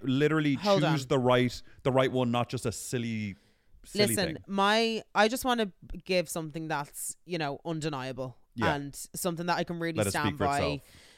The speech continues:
Speaker 2: and let it speak for itself, 'cause that's exactly what, you know, everyone and everything is gonna do. So the thing is with Eurovision,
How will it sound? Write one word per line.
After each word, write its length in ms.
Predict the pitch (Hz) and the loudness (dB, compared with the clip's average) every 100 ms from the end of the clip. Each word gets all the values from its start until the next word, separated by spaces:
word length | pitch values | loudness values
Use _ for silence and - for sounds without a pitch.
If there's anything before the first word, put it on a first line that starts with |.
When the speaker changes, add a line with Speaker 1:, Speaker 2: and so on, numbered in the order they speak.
| _ _ - | _ _ 0
Speaker 2:
and 120 | 202 | 4
let 140 | 208 202 | 6 4
it 120 | 202 | 2
speak 220 | - 175 | -4 -6
for 160 | - 175 | -4 -6
itself, 480 | 165 - 156 147 - | -4 -2 0 -2 -4
'cause 240 | 175 147 - | -4 -4 -6
that's 320 | 175 185 - - | 2 2 2 -6
exactly 520 | 175 170 170 - 165 | -4 -2 -2 -4 -8
what, 600 | 151 - 165 160 147 120 - | -8 -10 -2 0 0 -4 -8
you 160 | 165 160 | -8 -6
know, 380 | 147 143 143 - _ _ _ _ _ _ _ 202 | -4 -6 -10 -16 _ _ _ _ _ _ _ 0
everyone 400 | 208 208 190 170 | 0 0 0 0
and 80 | |
everything 380 | 165 160 165 165 | -2 -4 -6 -8
is 100 | 151 | -8
gonna 240 | - 147 151 | -8 -8 -6
do. 360 | 147 131 131 - | -6 -6 -6 -8
So 640 | - 220 196 190 185 - _ _ _ - - | 0 4 4 4 0 -6 _ _ _ -20 -20
the 160 | 196 240 | -10 -4
thing 200 | 285 285 | -2 -2
is 240 | 294 269 | -2 -4
with 400 | 240 233 208 190 - - - _ _ _ _ _ _ | 0 2 4 2 -2 -12 -20 _ _ _ _ _ _
Eurovision, 880 | 196 254 330 269 185 165 180 190 - | 2 6 6 6 2 0 -2 -4 -10